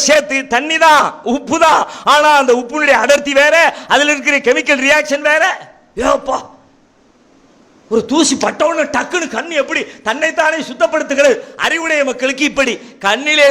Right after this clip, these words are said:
தூசி விழுந்து கண்ணீர் வருகிற பொழுது அதுவே இறைவன் இருக்கிறான் என்பதை அறிவதற்கான சான்றாக இருக்கும். இப்படித்தான் அல்லாஹ் அந்த வசனத்திலே பாடம் நடத்துகிறான். முன்முடிவு எடுத்துவிட்டு எதையும் அணுகாதீர்கள்.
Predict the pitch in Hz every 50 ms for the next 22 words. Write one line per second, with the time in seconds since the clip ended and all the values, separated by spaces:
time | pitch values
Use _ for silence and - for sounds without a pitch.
0 | 269 277 262 277 302 311 - 302 311 302 302 302 302 294 294 - 202 226 247 269
1 | 294 311 330 349 339 311 277 269 254 262 262 262 262 240 226 226 226 220 196 -
2 | - - - - 156 208 233 269 277 294 311 330 311 294 254 277 302 320 302 302
3 | 285 277 269 269 269 269 247 247 214 - 220 233 226 233 233 226 202 214 262 294
4 | 294 277 262 247 247 240 214 214 214 202 - - 214 262 311 330 330 294 254 240
5 | 214 220 214 196 175 - 180 180 156 127 - _ _ _ _ _ _ _ _ _
6 | _ _ _ _ _ _ _ - 196 - 233 233 240 233 262 262 269 269 254 220
7 | 226 240 226 208 208 202 185 - 190 190 233 247 233 196 202 190 180 - 190 247
8 | 254 262 233 214 196 - 175 156 180 165 147 131 - - - _ _ _ _ _
9 | _ _ _ _ _ _ _ _ _ - 170 220 254 269 269 269 269 277 269 302
10 | 294 302 294 285 269 247 262 269 269 254 247 240 - 254 226 220 254 285 294 277
11 | 254 247 269 254 247 233 240 233 220 208 190 208 196 180